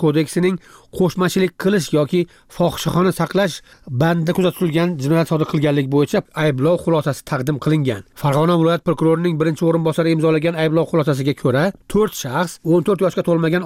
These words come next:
ojiz ahvoldagi qizga nisbatan jinsiy ehtiyojini an'anaviy va noan'anaviy tarzda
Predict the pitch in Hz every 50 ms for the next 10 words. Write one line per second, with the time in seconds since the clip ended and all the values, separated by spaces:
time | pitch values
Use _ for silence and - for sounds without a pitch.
0 | 165 170 160 147 160 151 143 151 156 151 151 151 151 156 - - 165 143 160 175
1 | 160 143 - - 139 120 - 170 190 190 175 - - _ - 151 165 170 151 -
2 | 208 214 185 170 - - 165 156 151 139 160 175 208 - - 156 170 170 165 160
3 | 165 160 151 180 175 151 151 151 156 151 - - - - - - 135 147 151 160
4 | 147 151 156 156 156 160 180 208 170 - 160 151 147 135 127 151